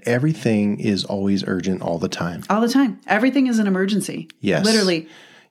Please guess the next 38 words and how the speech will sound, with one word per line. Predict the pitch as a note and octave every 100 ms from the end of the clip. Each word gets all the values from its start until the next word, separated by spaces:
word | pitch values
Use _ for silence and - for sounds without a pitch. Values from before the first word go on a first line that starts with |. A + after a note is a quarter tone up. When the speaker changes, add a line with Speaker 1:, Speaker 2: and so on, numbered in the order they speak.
| -
Speaker 1:
Yes. |
Speaker 2:
Especially | - C4 C#4+
when | A#3+
you | A3
get | G3+
to | G3+
the | F#3
rank | F3+
of | F3+
lieutenant, | F3 F3 A3+ F#3+
because | F3 F#3+
Speaker 1:
Yeah. | F#3
Speaker 2:
you | F3
get | F3 -
all | F3+ F#3 F#3+
of | F#3+
these | E3 E3+ E3+ E3 E3 - - - - _ -
pulling | A#3 G#3+ G3 F#3+ F3+
and | F3
pushing | G3 F#3 F#3+
and | F3+
pulling, | - F3 E3+
um, | E3+ - F3+ D#3+ D3+
of | - F#3
priorities, | - F3 F#3 F3+ E3 D#3+ D#3+
whatever | E3+ E3+ E3
it |
Speaker 1:
Right. | E3
Speaker 2:
might | D#3+
be, | A#3+ A#3+
which | F#3+ -
I | G3+ C#4
love. | F4 A3 G3+ G#3 F3+ F3 E3+ -
I | - F3+
do | G3+ F#3+
love | E3
stress. | D#3+ D3 D#3+ -
Like, | E3 D#3+